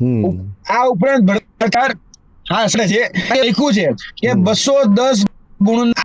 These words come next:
Speaker 2: આધારે નામ જાહેર કરવામાં આવશે.
Speaker 1: હમ.
Speaker 2: બસો દસ એટલે પ્રિલિમિનરીનું પરીક્ષાના પરિણામ પ્રમાણે જાહેર કરવામાં આવશે. હું તમને એક જજમેન્ટ આપું છું.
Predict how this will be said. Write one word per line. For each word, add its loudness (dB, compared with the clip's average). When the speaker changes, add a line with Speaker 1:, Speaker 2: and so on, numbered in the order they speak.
Speaker 2:
આધારે 2
નામ 2
જાહેર 0
કરવામાં 2
આવશે. -2
Speaker 1:
હમ. -4
Speaker 2:
બસો 2
દસ 0
એટલે 0
પ્રિલિમિનરીનું 0
પરીક્ષાના 0
પરિણામ 0
પ્રમાણે 0
જાહેર 0
કરવામાં 0
આવશે. 0
હું 0
તમને 2
એક 0
જજમેન્ટ 2
આપું 0
છું. 0